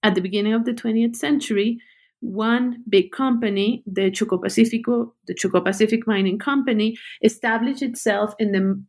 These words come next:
richest mining district in the coast, uh, which is called, uh, Condoto in the San Juan River Basin. It was the richest partly because it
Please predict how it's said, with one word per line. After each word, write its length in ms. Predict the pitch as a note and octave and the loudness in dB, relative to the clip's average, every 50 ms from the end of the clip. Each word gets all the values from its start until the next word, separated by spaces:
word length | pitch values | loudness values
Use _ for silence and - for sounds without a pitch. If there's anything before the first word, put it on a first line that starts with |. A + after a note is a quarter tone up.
| _ G#3 F#3+ F#3 G3+ | _ -10 -10 -8 -2
richest 540 | G#3+ C4 C#4+ D4+ D4 - - - - - - _ _ - | 0 2 2 2 0 -2 -4 -4 -6 -6 -12 _ _ -10
mining 720 | G#3 G#3 G#3 G#3 G#3+ G#3+ G#3 G3+ G#3 G#3 G#3 G#3+ G#3+ G#3+ _ _ _ - F3+ - | -6 -4 -2 0 0 0 0 0 0 -2 -2 -4 -8 -12 _ _ _ -20 0 4
district 540 | A3+ A#3 A#3 - - - D#3 - - - _ _ _ _ _ - | 6 6 6 4 0 -4 -6 -6 -8 -12 _ _ _ _ _ -4
in 120 | A3+ A#3 | -2 0
the 80 | G#3+ G#3+ | 0 0
coast, 560 | G#3+ - - E3 E3+ A#3+ A#3 - - - - - _ _ _ _ _ - - - | -2 -4 -2 -2 -2 -2 -2 -6 -8 -14 -18 -20 _ _ _ _ _ -16 -8 -4
uh, 200 | G3 F#3 F3+ F3 | -2 0 2 2
which 200 | F3+ F#3 F3+ - | 2 2 2 0
is 140 | F#3+ - - | -4 -10 -6
called, 380 | - F3+ F3 E3+ E3 E3 - - _ _ _ _ _ _ _ - | -4 -2 0 0 0 -2 -4 -10 _ _ _ _ _ _ _ -8
uh, 220 | D#3 E3 D#3+ D#3 D3+ - | -6 -6 -6 -6 -10 -8
Condoto 680 | - F3+ F3+ F#3 A3 A#3 A#3 A3+ A3+ G#3+ A3 A#3 A#3 | -6 -6 -4 -2 0 0 0 0 0 -4 -4 -4 -2
in 120 | - F#3+ F3+ | 0 0 0
the 80 | F3 | 0
San 240 | E3+ - F3 E3+ E3 | 0 -2 -2 -4 -4
Juan 360 | F3 F#3 F#3 F3+ F3 F3 F3+ | -2 0 2 2 2 2 0
River 300 | F3+ F#3+ F3+ F3 F3+ F3+ F3 - | 0 0 0 0 -2 -6 -6 -2
Basin. 480 | A#3 C4+ C4+ C4+ - - B3 B3 B3+ B3 - - - - - - - - _ _ _ - _ _ _ | 0 0 2 0 0 0 -2 -2 -2 -4 -8 -12 -16 -16 -16 -18 -20 -20 _ _ _ -20 _ _ _
It 160 | A#3 A#3 A3+ | -2 0 0
was 200 | A3+ A#3+ A3+ - | 0 0 0 0
the 120 | - A#3+ A3+ | -2 -2 0
richest 580 | A#3+ C#4+ D4+ D4+ - D4+ D4+ D4+ - - _ | 2 0 0 0 0 -2 -2 -2 -4 -10 _
partly 460 | - - C#4 C#4 C#4 C#4 - B3 B3 G3+ | -2 2 2 2 2 0 -2 -2 0 0
because 440 | G#3 G#3+ G#3+ - A3 G#3 G3+ G3+ | 0 -2 -2 0 -2 -2 0 0
it 240 | G#3+ G3+ F#3+ - - | 0 0 0 -2 -6